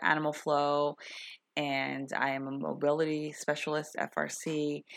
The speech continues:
and I also do meditation. And so I use all of those tools to help my clients move better physically, but also mentally, and I help them to connect with themselves more. And so, um,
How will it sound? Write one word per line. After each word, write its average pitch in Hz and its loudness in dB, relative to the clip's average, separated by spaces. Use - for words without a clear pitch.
and 135 -4
I 135 4
also 147 -4
do 135 -4
meditation. 139 -2
And 135 -6
so 139 2
I 135 8
use 143 2
all 139 6
of 139 -6
those 135 -2
tools 135 -6
to - -12
help - -4
my 139 -2
clients 135 -4
move 208 8
better 180 6
physically, 180 2
but 160 4
also 156 6
mentally, 143 0
and 131 -4
I 131 0
help - -2
them 135 -2
to 131 -10
connect 135 -4
with - -12
themselves 131 -6
more. 127 -4
And - -6
so, 131 -2
um, 113 0